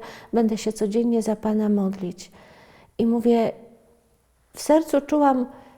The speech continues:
co ten człowiek będzie czuł, kiedy właśnie ten moment życia ziemskiego, ten etap się będzie zbliżał, będzie przechodził na wieczność i będzie po prostu miał poczucie pustki w sobie.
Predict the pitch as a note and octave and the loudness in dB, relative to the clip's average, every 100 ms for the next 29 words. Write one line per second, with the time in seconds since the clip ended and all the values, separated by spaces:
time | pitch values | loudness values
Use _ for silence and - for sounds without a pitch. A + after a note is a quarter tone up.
0 | _ _ _ _ - - F4+ F4 C#4 C#4+ | _ _ _ _ -8 -2 0 0 2 4
1 | D#4+ C#4+ A3+ C4 B3+ B3 B3 C4+ E4 D#4+ | 4 4 2 0 2 -2 0 2 2 0
2 | B3+ A#3 A3+ B3 D4+ D4 D4 B3+ A3+ B3+ | 0 2 2 2 0 -2 -2 0 0 0
3 | C#4+ C4+ A#3 C4+ C4+ B3 A#3 A3+ - B3+ | 0 -2 -2 -4 -2 0 0 -4 0 0
4 | G#3+ G#3 G#3+ F#3+ G#3+ A3+ - G#3+ A3+ A3 | 0 0 -2 -2 0 -2 -2 -4 -2 -2
5 | A3 G3+ G#3+ G#3 G3+ A#3+ D4+ - - - | -2 -2 -4 -2 0 0 -2 -8 -18 -12
6 | - A#3+ A#3 A#3+ A#3 C4+ C4+ B3+ A#3 A3+ | 0 4 4 4 2 4 4 6 4 2
7 | G#3+ A3+ A3 A3 A#3+ D4+ - - - - | 4 2 2 0 0 -2 -6 -18 -20 -20
8 | - - A#3+ A#3+ C#4+ D4 D4 B3+ C4 - | -20 -2 2 4 4 2 0 0 -2 0
9 | B3+ B3 C4+ C4+ A#3+ - B3 - - A#3+ | 2 4 2 2 -2 0 -4 -2 -2 0
10 | C4+ E4 - - _ - _ _ _ _ | 2 0 -4 -20 _ -20 _ _ _ _
11 | _ _ _ _ - - D4 - - G3 | _ _ _ _ -4 0 0 -2 -12 -10
12 | - F#3 G3 G3+ | -6 -6 -4 -4